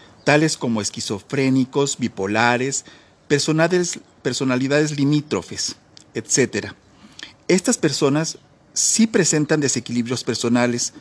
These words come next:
que los conducen a actos de violencia extrema. Podríamos decir entonces que son personas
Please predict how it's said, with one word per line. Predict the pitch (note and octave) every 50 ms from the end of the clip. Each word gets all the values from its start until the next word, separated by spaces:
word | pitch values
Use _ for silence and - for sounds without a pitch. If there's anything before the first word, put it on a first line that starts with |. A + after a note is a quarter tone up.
| - _ _ _ _ _ _
que | - C3
los | C3+ B2+ -
conducen | - D#3 D3 D3 E3+ E3 - F3 D#3+ D3
a | C#3
actos | C#3 C#3 - D#3+
de | C#3+ C#3
violencia | B2 B2 A2 G#2+ A#2 A#2 A2 A2+ - B2+
extrema. | A#2 - - - B2 A#2+ A2+ A2+ A2+ A2+ - _ _ _ _ - - - - -
Podríamos | - B2+ B2+ C#3 D#3 E3 F3 F3+ F3 F3+ E3+ D#3
decir | - C#3 B2 - - D3+ D3+
entonces | D3+ D3+ C#3 D3+ D#3 C#3+ D3+ C#3+ - D3 D3 - -
que | - A#2+
son | - - B2+ B2+ B2+
personas | - A#2+ A2 - - C3+ C3+ D3 D3+ C#3+ C#3 -